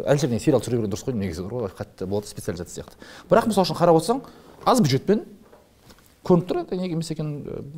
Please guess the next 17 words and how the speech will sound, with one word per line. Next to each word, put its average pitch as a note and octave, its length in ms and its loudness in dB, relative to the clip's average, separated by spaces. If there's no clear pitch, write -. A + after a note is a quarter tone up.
бірақ B3 180 4
жақсы F3 340 2
өнім D#3 100 0
шығаруға B2+ 240 2
болады G#2 280 -2
да. - 20 -8
Осының F#3+ 340 6
себебі F#3 400 4
бізде C#3+ 240 0
сценаристердің D#3 800 2
сценарийден E3+ 600 8
проблема C#3+ 360 2
екенімізді, G#2+ 500 -2
или G#2+ 180 -4
идеядан D#3 340 6
проблема C#3 320 2
екенімізді G2+ 520 -2